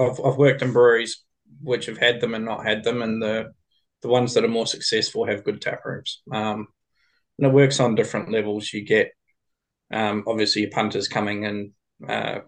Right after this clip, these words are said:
you know, on the weekends and having a good time, but it's also a place where you can bring clients and, um, show your wares off to them in a different way and bring them for collabs. And, you know, it d-, does give that extra level of,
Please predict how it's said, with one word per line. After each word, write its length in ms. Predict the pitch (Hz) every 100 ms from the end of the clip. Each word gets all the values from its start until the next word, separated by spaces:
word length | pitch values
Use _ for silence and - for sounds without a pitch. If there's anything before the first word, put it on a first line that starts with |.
| _
you 160 | - 107
know, 200 | 104 104
on 100 | 107
the 80 | 107
weekends 520 | 104 110 107 104 104
and 340 | 104 104 107 - _ _ -
having 200 | 107 104
a 60 |
good 200 | 101 104
time, 280 | - 104 110
but 100 | 107
it's 140 | 107 117
also 280 | 113 110 98
a 40 |
place 280 | - 107 -
where 100 | 104
you 140 | 104
can 120 | 110
bring 260 | 101 101 98
clients 580 | - 101 104 104 - -
and, 260 | 101 101 104 _ _ _ _ _ _ _ -
um, 480 | 107 101 101 101 101
show 180 | - 107
your 180 | 104 101
wares 280 | 98 98
off 200 | 95 98
to 120 | - 104
them 200 | 101 101
in 80 |
a 120 | 101 98
different 320 | 98 - -
way 300 | 107 104 104
and 200 | 101 101 - _ _ _ _ _ _ -
bring 160 | 107
them 120 | 107
for 200 | 104 120
collabs. 640 | 107 98 104 101 107 104 -
And, 240 | 101 101 -
you 100 | 110
know, 140 | 104 110
it 240 | 120 123
d-, 180 | 120 - -
does 260 | 113 107
give 260 | - 110 -
that 240 | 107 104 - -
extra 380 | 117 - - 107
level 360 | 107 104 107
of, 220 | 104 104